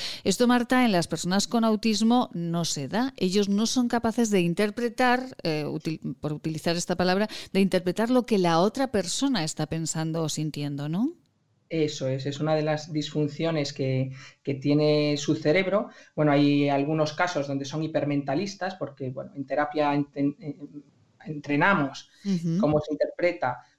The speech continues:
Speaker 2: po-, de forma cognitiva, lo que llamamos empatía cognitiva, los estados mentales de los otros y se vuelven hipermentalistas, es decir, hasta inventan lo que los otros están pensando y entonces reaccionan. En términos generales,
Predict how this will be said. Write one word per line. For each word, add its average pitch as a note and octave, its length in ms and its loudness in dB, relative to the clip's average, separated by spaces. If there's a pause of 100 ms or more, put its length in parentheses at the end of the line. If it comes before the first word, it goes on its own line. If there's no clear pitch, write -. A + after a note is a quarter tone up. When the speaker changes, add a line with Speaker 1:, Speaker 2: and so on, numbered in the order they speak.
(160)
Speaker 2:
po-, C#3 180 -8
de C#3 100 -4
forma D3+ 280 0
cognitiva, D3+ 800 -4
lo C#3 120 -12
que C#3+ 100 -12
llamamos D3 320 -4
empatía D3 380 -2
cognitiva, D3 720 -4 (360)
los C#3 480 4
estados D3 300 0
mentales D#3 380 0
de D3+ 60 -2
los D3+ 120 -4
otros F#3+ 220 -4
y D#3 40 -4
se C#3+ 100 -6
vuelven D#3 340 0
hipermentalistas, C#3 960 0
es C#3+ 100 0
decir, C#3 300 0
hasta C3 500 -2
inventan E3+ 880 0
lo C#3+ 100 0
que C#3+ 80 -2
los C#3 140 -2
otros D3+ 220 -4
están D3 260 -2
pensando E3+ 540 0
y D#3+ 80 0
entonces D3+ 320 -2
reaccionan. D3+ 580 -2 (340)
En D3+ 120 -4
términos F#3 340 0
generales, F3 600 -2